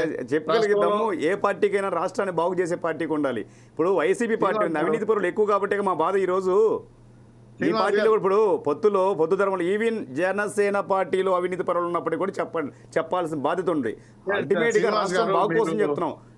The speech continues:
Speaker 1: నీతి పరులు అయితే
Speaker 2: నా
Speaker 1: లేరు.
Speaker 2: అభిప్రాయం.
Speaker 1: మీ నూట పద్దెనిమిది
Speaker 2: శ్రీనివాస్
Speaker 1: మందిలో
Speaker 2: గారు,
Speaker 1: కూడా
Speaker 2: ఒక్క
Speaker 1: నీతి
Speaker 2: నిమిషం.
Speaker 1: పరులు అయితే కనపడలే ఎక్కువగా.
Speaker 2: ఒక నిమిషం శ్రీనివాస్ గారు, మీరు చెప్పిన అభిప్రాయానికి నేను కూడా ఏకీభవిస్తాను, నేనే వ్యతిరేకం కాదు. నాకు తెలిసి భారతదేశంలో నీతి, నిజాయితీ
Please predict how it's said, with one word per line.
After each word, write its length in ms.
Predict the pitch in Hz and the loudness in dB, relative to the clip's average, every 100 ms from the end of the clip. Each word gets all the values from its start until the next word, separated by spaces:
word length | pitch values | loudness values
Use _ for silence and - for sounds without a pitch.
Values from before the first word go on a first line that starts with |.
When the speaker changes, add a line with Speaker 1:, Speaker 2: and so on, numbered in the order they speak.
| - | -10
Speaker 1:
నీతి 260 | 117 170 247 | -2 -2 0
పరులు 240 | 233 233 | 2 2
అయితే 180 | 226 214 | 2 2
Speaker 2:
నా 60 | - | 4
Speaker 1:
లేరు. 160 | 214 | 4
Speaker 2:
అభిప్రాయం. 280 | 196 196 170 135 156 | 2 0 -2 -4 -6
Speaker 1:
మీ 240 | 139 127 196 226 226 - - 151 | -2 -2 0 0 -2 -4 -2 -2
నూట 180 | 160 | 0
పద్దెనిమిది 200 | 196 - | 0 0
Speaker 2:
శ్రీనివాస్ 220 | 202 208 196 | 0 0 0
Speaker 1:
మందిలో 180 | 202 | 0
Speaker 2:
గారు, 100 | 240 | 0
Speaker 1:
కూడా 80 | 208 | 0
Speaker 2:
ఒక్క 100 | 214 | 0
Speaker 1:
నీతి 120 | 202 | 0
Speaker 2:
నిమిషం. 100 | 220 | 0
Speaker 1:
పరులు 140 | 208 196 | 0 0
అయితే 100 | 202 | 0
కనపడలే 560 | 185 180 170 170 156 - - | 0 -2 0 0 -2 -6 -6
ఎక్కువగా. 460 | 147 147 196 160 - 170 | -2 2 2 0 -2 -4
Speaker 2:
ఒక 160 | 180 | -2
నిమిషం 200 | 240 254 | -2 0
శ్రీనివాస్ 320 | 233 233 214 | 0 0 0
గారు, 240 | 165 139 - - - - - - | 0 -2 -6 -16 -20 -20 -20 -6
మీరు 200 | 165 170 | -4 -2
చెప్పిన 200 | 180 214 | -2 -2
అభిప్రాయానికి 640 | 226 214 214 214 208 202 202 | -2 -2 -2 0 0 -2 -2
నేను 220 | 190 202 | 0 0
కూడా 160 | 202 | 0
ఏకీభవిస్తాను, 680 | 190 185 202 190 - 175 208 233 - | 2 2 2 0 -2 -2 -4 -8 -6
నేనే 220 | 151 175 | -4 -2
వ్యతిరేకం 460 | 180 165 202 196 190 | -2 0 0 0 0
కాదు. 340 | 165 160 220 - - - - - | 0 0 -4 -8 -20 -20 -14 -4
నాకు 200 | 165 202 | -2 0
తెలిసి 220 | 220 254 | 0 0
భారతదేశంలో 680 | 226 220 220 233 233 240 233 214 220 202 - - - - | 0 0 0 0 0 0 2 2 0 -4 -14 -20 -20 -8
నీతి, 380 | 165 240 247 247 | -4 -2 -2 0
నిజాయితీ 680 | 226 220 233 226 226 226 | 0 0 0 0 -2 -4